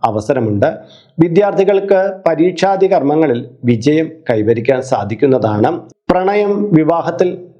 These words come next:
എത്തിച്ചേരുന്നതാണ്. തൊഴിലുമായി ബന്ധപ്പെട്ട് ദീർഘദൂര സഞ്ചാരങ്ങൾ ആവശ്യമായി വന്നേക്കാം. നാൽക്കാലികളിൽ നിന്ന് ഉപദ്രവം ഉണ്ടായി വരാം. തെരുവ് പട്ടികളെയും മറ്റും വളരെയധികം സൂക്ഷിക്കുക.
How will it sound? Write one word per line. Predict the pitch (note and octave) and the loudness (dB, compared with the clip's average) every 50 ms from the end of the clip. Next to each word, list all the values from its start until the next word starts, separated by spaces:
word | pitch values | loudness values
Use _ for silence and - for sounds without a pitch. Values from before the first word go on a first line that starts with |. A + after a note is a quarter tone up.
| _ _ C3 | _ _ -2
എത്തിച്ചേരുന്നതാണ്. | - - D3 - C#3 B2 G#2+ G2+ G#2 A2 B2 A#2 A2 G#2 G2 G2 G2+ B2 D#3+ D#3+ - - - _ _ - | 0 0 0 0 0 0 0 0 0 0 2 2 0 0 -2 -2 -2 -2 -2 -4 -8 -14 -20 _ _ 0
തൊഴിലുമായി | F3+ F#3+ G3 G3+ G#3 A3 G#3+ A3 G#3+ G#3+ G#3 F#3 | 2 2 2 2 2 0 2 0 0 2 2 2
ബന്ധപ്പെട്ട് | F#3 F#3+ G3+ F#3+ G3 G3 - - D3+ D3 D3+ - - D3+ C#3+ | 2 2 0 0 0 0 0 0 0 0 -2 -4 0 2 2
ദീർഘദൂര | D#3+ F3+ E3 D#3+ F3+ G3 G#3 F#3+ F#3 F3+ F3+ F#3+ F#3 F#3 - - - - | 2 2 0 0 -2 0 2 2 2 4 4 2 0 0 -6 -12 -4 -4
സഞ്ചാരങ്ങൾ | D#3 C3+ C3 A#2+ D3+ D3+ C#3+ D3 C#3+ C#3+ D3 D3+ C#3+ - - - B2 | -2 -2 0 0 0 0 2 0 0 0 -2 -4 -6 -6 -2 0 0
ആവശ്യമായി | A#2+ A#2 A2 - - C#3+ C3 B2+ A#2 A#2 C#3 B2+ - - - | 0 0 -2 0 0 0 2 2 0 -2 -2 -6 -8 -6 -4
വന്നേക്കാം. | A2 G#2+ G#2 G#2 G2+ G2+ - D#3 E3+ E3 - - - - _ _ _ _ _ D3 | -2 -2 -2 -2 -4 -2 -2 -2 -2 -4 -12 -18 -20 -20 _ _ _ _ _ 0
നാൽക്കാലികളിൽ | C#3 C#3+ C#3+ C#3+ C#3+ D#3+ D#3 D3+ E3 D#3+ E3 E3 E3 D#3+ E3 | 2 2 0 0 0 0 0 0 0 2 2 2 4 4 4
നിന്ന് | D3+ C#3+ D3+ D3 D3 - - - A#2 | 4 2 0 0 -2 -6 -6 -2 -2
ഉപദ്രവം | A#2 B2+ B2 C#3 C#3 D3+ D#3 F3 F3 - B2 | -2 0 0 -2 -2 0 -2 -2 -4 -2 -2
ഉണ്ടായി | A2 G#2 G#2 G#2 G#2 G2+ | -2 -2 -2 -2 -2 -2
വരാം. | G2+ G#2+ C#3 E3+ - - - - - _ _ _ - | 0 0 0 0 -4 -10 -18 -20 -20 _ _ _ 0
തെരുവ് | D#3+ D#3+ D#3+ F3 E3+ D#3+ | 0 2 2 2 2 0
പട്ടികളെയും | E3+ D#3+ - D#3 C#3 D3 C#3+ C#3+ D3 D3+ C#3+ - - B2+ | 0 0 0 0 0 2 2 2 2 0 -2 -4 -4 -4
മറ്റും | A#2 G#2+ - C#3 C3+ B2+ - A#2+ | -4 -2 -2 -4 -4 -2 -4 -2
വളരെയധികം | A#2 A2+ A2+ A2 C3 C#3 C3 G#2+ A2 A#2 A#2+ A#2+ - - - - | -2 -2 0 2 2 2 2 0 -2 -4 -4 -6 -6 -14 -20 -12
സൂക്ഷിക്കുക. | - A2+ G2+ - - - F#2+ G#2 A2 A2+ | -8 -8 -8 -6 -4 -4 -2 0 2 2